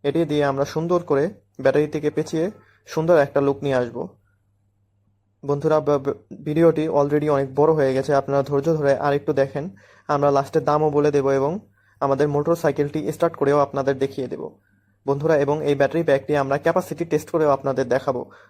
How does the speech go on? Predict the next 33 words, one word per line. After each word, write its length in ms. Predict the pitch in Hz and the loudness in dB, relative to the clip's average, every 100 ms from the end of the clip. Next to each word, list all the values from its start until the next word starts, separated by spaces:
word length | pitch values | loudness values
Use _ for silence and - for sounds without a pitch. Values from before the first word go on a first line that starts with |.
| _ | _
কত 180 | 156 160 | 0 2
এইচ 300 | 139 135 - | 2 0 -2
পাই। 260 | 123 - - | -2 -2 -8
যেহেতু 280 | 139 156 170 | -4 0 2
আমাদের 260 | 147 139 | 2 0
ব্যাটারিটি 380 | 139 135 143 143 | 2 0 0 -2
নতুন 300 | 143 156 175 143 | -4 -2 -2 0
নয়, 120 | 135 | 0
রিকন্ডিশন, 640 | 139 147 147 135 143 151 185 - - _ | 0 0 0 0 -2 -4 -8 -16 -20 _
তাই 180 | 139 139 | 0 2
কত 160 | 156 180 | 2 2
এইচ 400 | 170 139 143 - | 4 2 0 -2
পাওয়া 260 | - 151 151 | 0 2 4
যায় 160 | 135 | 4
ব্যাটারি 260 | 135 135 151 | 4 0 0
প্যাকটিতে 460 | 131 135 143 147 185 | -2 -2 -2 -2 -2
আপনারাও 580 | - 147 151 147 160 - _ _ _ _ _ _ 139 | -4 -2 0 2 0 -4 _ _ _ _ _ _ 0
জানতে 440 | 156 151 165 214 - _ _ _ | 0 2 0 0 -4 _ _ _
আগ্রহী 380 | 147 147 165 156 | -2 2 0 0
হবেন, 340 | 143 135 165 - - _ _ _ | 0 -2 -4 -8 -20 _ _ _
এটাই 220 | 143 147 | -2 0
স্বাভাবিক। 540 | 156 156 139 131 131 - _ _ _ | 0 0 0 0 -8 -14 _ _ _
আমরা 240 | 139 147 156 | -2 0 2
বলে 240 | 143 160 | 2 2
দেব 140 | 143 127 | 2 0
বন্ধুরা, 440 | 131 135 147 156 196 _ _ - | -4 -4 -2 -4 -6 _ _ -4
আট 340 | - 170 - - | -2 -2 -4 -10
অ্যাম্পিয়ারের 560 | - 147 139 143 143 156 | -2 -2 2 2 4 4
ব্যাটারির 340 | 135 143 165 | 2 0 -2
মধ্যে 260 | 151 135 147 | -2 -2 -2
আমরা 260 | 135 143 165 | 0 -2 0
কত 160 | 160 175 | -2 0
এইচ 520 | 156 135 143 160 | -2 -2 -4 -8